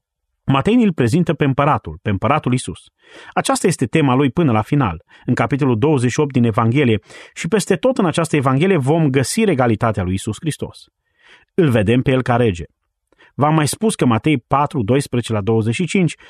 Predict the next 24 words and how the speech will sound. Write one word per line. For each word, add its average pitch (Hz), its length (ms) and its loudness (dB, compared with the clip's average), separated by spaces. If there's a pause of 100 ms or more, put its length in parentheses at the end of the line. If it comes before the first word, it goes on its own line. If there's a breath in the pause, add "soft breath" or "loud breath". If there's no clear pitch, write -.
(140 loud breath)
această - 340 -2
mare 170 200 2
secțiune 180 420 0
este 147 160 -2
de 127 80 0
fapt - 340 -4
o - 80 -2
unitate 123 440 0
singulară. 151 560 0 (560 loud breath)
În 139 100 2
Matei 127 340 0
patru, 190 340 0
doisprezece 117 480 -2
la 123 100 -4
douăzeci 123 340 0
și - 100 -12
cinci 185 260 0 (280 loud breath)
se - 160 -2
concentrează 160 800 0
pe 156 100 -2
lucrarea 160 500 0
oficială 143 720 0
a 123 40 2
împăratului. 95 580 -2